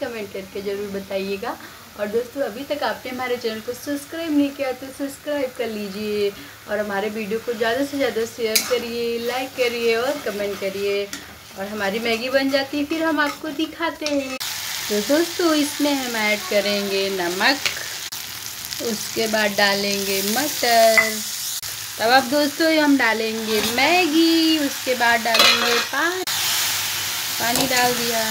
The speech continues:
तो देखिए दोस्तों, हमने इसमें पानी भी डाल दिया है और इसमें हम डाल देंगे मसाला, मैगी मसाला है ये,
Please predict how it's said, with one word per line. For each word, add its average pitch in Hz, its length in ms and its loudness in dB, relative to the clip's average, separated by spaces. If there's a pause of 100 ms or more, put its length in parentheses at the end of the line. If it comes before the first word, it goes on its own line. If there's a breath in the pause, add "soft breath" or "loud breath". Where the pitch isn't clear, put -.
(220)
तो 190 200 -6
देखिए 202 800 -8
दोस्तों, 240 520 -2
हमने 214 420 -4
इसमें 220 560 -2
पानी 208 400 0
भी 226 160 -4
डाल 208 300 -4
दिया 226 220 -6
है 240 260 -10
और 208 220 -2
इसमें 214 280 -6
हम 208 140 -4
डाल 196 260 -4
देंगे 196 500 -6
मसाला, 233 840 -6
मैगी 214 280 -4
मसाला 208 400 -6
है 220 240 -6
ये, 277 100 -2